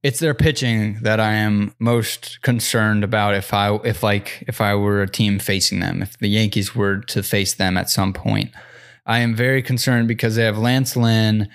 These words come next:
they have Giolito, and they can either choose, but if it's, it's usually a three-man rotation in the postseason, but, and that it's between Cease and Keuchel.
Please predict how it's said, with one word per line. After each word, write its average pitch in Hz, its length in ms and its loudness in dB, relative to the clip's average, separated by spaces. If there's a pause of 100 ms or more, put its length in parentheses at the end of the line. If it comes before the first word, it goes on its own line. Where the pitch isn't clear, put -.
(260)
they 113 120 0
have 107 140 0
Giolito, 117 840 0 (220)
and 110 120 2
they 110 120 2
can 117 180 0
either 120 240 2
choose, 120 300 2
but 117 260 -2 (140)
if 113 180 0
it's, - 280 0
it's 135 180 -2
usually 214 240 2
a 170 40 4
three-man 160 460 2
rotation 127 560 2
in 120 120 4
the 120 40 0
postseason, 117 580 2
but, 107 320 2 (720)
and 120 240 2
that 120 220 0
it's 117 220 0
between 127 420 0
Cease 160 560 2
and 123 180 0
Keuchel. 117 520 0